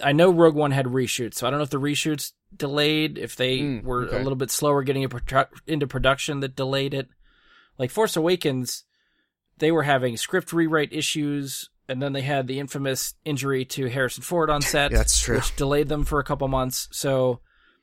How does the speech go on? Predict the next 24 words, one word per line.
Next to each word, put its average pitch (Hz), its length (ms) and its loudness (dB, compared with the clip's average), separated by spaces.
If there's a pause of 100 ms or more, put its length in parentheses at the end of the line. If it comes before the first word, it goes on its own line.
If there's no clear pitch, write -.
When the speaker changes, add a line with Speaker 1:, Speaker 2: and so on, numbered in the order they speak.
(220)
Speaker 1:
at 135 100 -10
that 175 180 2
point, 160 180 0
everything 170 360 0
kept 139 200 -2
stacking 135 440 -4
against 135 280 -4
them 117 180 -4
to 117 120 -6
hit 127 200 -6
that 117 160 -2
May 120 140 -6
release, 127 340 -6
so - 120 -8
they 127 120 -6
took 143 220 -8
another 135 260 -4
six - 300 -8
months 147 280 -4
or 123 60 -8
whatever 120 320 -6
to - 140 -18
finish. - 580 -4 (960)
And, 120 400 -6